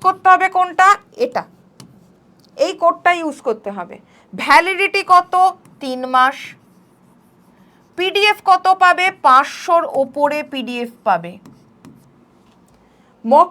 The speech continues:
টেস্ট কত পাবে? দু হাজারের ওপরে মক টেস্ট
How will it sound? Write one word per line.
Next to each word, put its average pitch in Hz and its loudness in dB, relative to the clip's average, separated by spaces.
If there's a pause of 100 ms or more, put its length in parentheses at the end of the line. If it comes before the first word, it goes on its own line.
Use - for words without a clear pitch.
(100)
টেস্ট 427 -2 (100)
কত 392 4 (160)
পাবে? 370 4 (560)
দু 311 -4 (160)
হাজারের 349 4 (160)
ওপরে 294 -2 (220)
মক 240 2 (140)
টেস্ট 254 -8